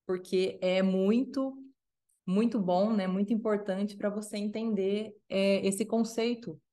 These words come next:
do curso, que basicamente se, se define nessa, que se resume nessa frase que tá aqui, né? "A boneca do seu coração não é a boneca perfeita que está na sua mente. A boneca do seu coração é aquela que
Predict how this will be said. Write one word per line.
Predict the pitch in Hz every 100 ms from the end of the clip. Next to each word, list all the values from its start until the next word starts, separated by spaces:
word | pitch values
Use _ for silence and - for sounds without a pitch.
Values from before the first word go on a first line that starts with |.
| _
do | 165 185
curso, | 190 165 151 - 147 - - - -
que | 202
basicamente | 208 247 269 254 226 240 247 262 - -
se, | 208 - 233 214 208
se | -
define | 208 226 220 233 226
nessa, | 226 208 214 254 254 -
que | 202
se | 196
resume | 208 220 196 233 262
nessa | 233 240 269
frase | 254 233 220 220
que | 220
tá | 247
aqui, | 269 208 175
né? | 175 220 - _ _ _
"A | 170
boneca | 165 185 170 170
do | 175
seu | - 170
coração | 185 196 196 - 202 240 277 - _ _ -
não | 196 226 247
é | 214
a | 208
boneca | 202 190 180 190
perfeita | 190 190 190 202 190 190 202
que | 208
está | - 202 190
na | 196
sua | 196 220
mente. | 208 185 185 180 - -
A | 165
boneca | 160 175 165 165
do | 165
seu | - 165
coração | - 165 170 202 196
é | 185
aquela | 190 180 180
que | 185 202 208